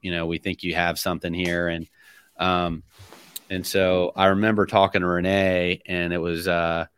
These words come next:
probably, I don't know, three o'clock Vegas time, so six o'clock her time. And it was really cool. Um, it's one of the,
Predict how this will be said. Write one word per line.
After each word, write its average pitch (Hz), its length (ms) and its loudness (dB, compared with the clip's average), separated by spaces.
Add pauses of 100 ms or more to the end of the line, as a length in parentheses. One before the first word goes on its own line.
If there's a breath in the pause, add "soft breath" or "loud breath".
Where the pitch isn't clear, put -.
(760)
probably, 87 580 0 (200)
I 85 120 -4
don't 85 100 -4
know, 85 320 -4 (960)
three 110 280 6
o'clock 87 340 2
Vegas 90 380 0
time, 87 280 0
so 85 140 -8
six - 260 -4
o'clock 85 300 -2
her 92 160 0
time. 85 460 -4 (320 soft breath)
And 101 80 -2
it 104 40 2
was 107 140 0
really 131 240 6
cool. 101 500 6
Um, 92 540 -2
it's 92 240 -6
one 110 160 -2
of 101 80 0
the, 92 220 0